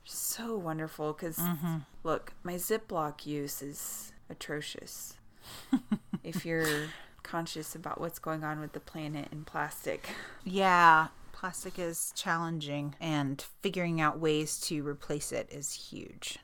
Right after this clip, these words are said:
Speaker 1: Yeah.
Speaker 2: Well, I
Speaker 1: So.
Speaker 2: love that. I think, too,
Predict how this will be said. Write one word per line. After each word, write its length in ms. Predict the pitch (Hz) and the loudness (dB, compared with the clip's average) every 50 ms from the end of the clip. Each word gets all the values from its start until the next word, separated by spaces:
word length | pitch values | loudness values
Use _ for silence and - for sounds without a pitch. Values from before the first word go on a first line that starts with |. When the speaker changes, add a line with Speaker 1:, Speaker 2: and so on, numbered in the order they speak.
| - - | -14 -12
Speaker 1:
Yeah. 260 | - 147 - - - 180 - - - - | -8 -6 -6 -6 -8 -10 -16 -20 -12 -10
Speaker 2:
Well, 120 | - - | -2 2
I 80 | 208 269 | 2 2
Speaker 1:
So. 60 | 285 | 4
Speaker 2:
love 260 | 254 220 220 214 - | 4 4 4 2 2
that. 360 | - 170 151 147 147 147 151 - - - - | 2 4 4 4 4 2 0 -4 -10 -12 -10
I 80 | - 170 | -8 -2
think, 260 | - 160 180 - - | 0 2 0 2 0
too, 360 | - - - 208 190 180 175 | 0 2 4 6 8 8 8